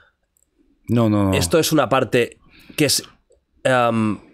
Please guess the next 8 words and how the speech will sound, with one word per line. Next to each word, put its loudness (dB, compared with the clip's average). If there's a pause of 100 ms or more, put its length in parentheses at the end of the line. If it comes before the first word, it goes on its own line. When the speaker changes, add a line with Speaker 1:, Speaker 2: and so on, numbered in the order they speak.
Speaker 2:
indis-, 0
o -6
sea, 0
indispensable, 0
indivisible -2
del -2
culturismo -6
profesional"? -6